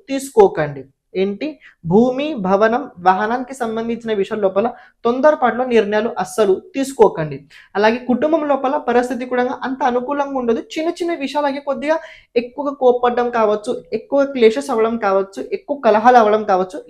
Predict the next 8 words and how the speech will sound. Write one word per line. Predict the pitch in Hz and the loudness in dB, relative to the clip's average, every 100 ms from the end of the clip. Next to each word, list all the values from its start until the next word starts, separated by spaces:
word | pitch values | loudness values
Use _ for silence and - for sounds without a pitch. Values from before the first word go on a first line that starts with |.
| 254 | -8
ఇవి | 277 269 | -6 -8
మీ | 269 | -6
కుటుంబం | 247 247 247 240 | -2 0 0 2
లోపల | 220 208 269 - - 226 | 2 0 -2 -4 0 0
ఉంటాయి, | 233 208 254 - 190 | 2 -2 -2 -2 -2
అవుతుంటుంటాయి. | 196 214 202 190 160 160 139 _ - - - | -2 -2 -6 -6 -8 -10 -12 _ -20 -10 6
లాస్ట్ | 196 226 226 | 8 8 6
ఒక | 247 | 4